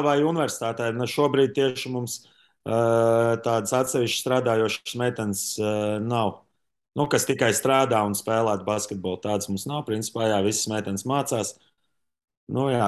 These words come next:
kā, kā nu kur ir, ā, kas mācās R S U, ir, kas mācās, nu, Latvijas universitātē, ir, kas mācās skolā. Un tāpat tās, nu, jā, principā šobrīd otrajā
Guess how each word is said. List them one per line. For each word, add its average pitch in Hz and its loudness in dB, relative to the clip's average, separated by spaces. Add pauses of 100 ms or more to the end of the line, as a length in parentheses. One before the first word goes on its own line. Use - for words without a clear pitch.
kā, 110 0 (240)
kā 117 4
nu 110 -2
kur 107 0
ir, 101 0
ā, 101 2
kas 98 -6
mācās 98 -2
R 107 -2
S - -4
U, 143 4
ir, 123 2
kas - -8
mācās, 101 -4
nu, 98 -4
Latvijas 131 0
universitātē, 104 -2 (560)
ir, 101 -2
kas 98 -6
mācās 98 -4 (180)
skolā. 135 2 (880)
Un 95 -8
tāpat 107 2
tās, 107 2
nu, 156 -2 (260)
jā, 110 4 (460)
principā 110 -2
šobrīd 120 2
otrajā 147 4